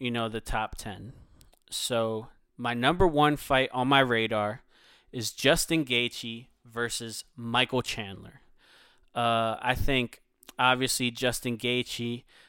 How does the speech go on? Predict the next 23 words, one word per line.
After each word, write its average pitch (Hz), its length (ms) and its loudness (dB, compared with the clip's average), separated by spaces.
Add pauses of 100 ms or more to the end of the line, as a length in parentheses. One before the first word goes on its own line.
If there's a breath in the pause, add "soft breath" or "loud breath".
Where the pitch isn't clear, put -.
(160 soft breath)
coming 127 360 -2
off 123 240 4
of 120 120 -4
a 117 60 2
loss, 127 720 6 (280 soft breath)
has 147 320 0
to 156 120 -2
get 143 140 2
a 120 80 6
win 143 420 2
before 139 360 2
getting 135 320 0
that 131 200 -4
title 127 280 2
shot. 120 420 -2 (460 loud breath)
And 117 600 0 (340)
as 123 120 -2
much 147 240 0
as 156 100 0
I 143 80 6
love 131 280 2
Michael 135 300 -2
Chandler, 139 540 0